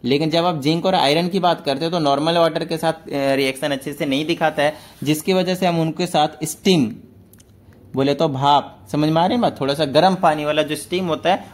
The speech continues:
उसके साथ रिएक्शन कराते हैं, तब जाकर जिंक ऑक्साइड के साथ हाइड्रोजन गैस रिलीज होता है।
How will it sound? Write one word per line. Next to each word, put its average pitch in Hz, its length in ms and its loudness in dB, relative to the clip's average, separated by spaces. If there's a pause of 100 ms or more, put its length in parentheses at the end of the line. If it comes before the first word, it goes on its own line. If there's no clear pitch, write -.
उसके 151 240 -4
साथ 180 140 0
रिएक्शन 156 380 -2
कराते 139 340 0
हैं, 156 160 -8
तब 180 160 4
जाकर 151 300 0
जिंक 131 300 -2
ऑक्साइड 156 480 0
के 151 80 -4
साथ 139 200 0
हाइड्रोजन 120 480 -4
गैस 123 200 -6
रिलीज 110 300 -2
होता 110 220 -6
है। 110 100 -8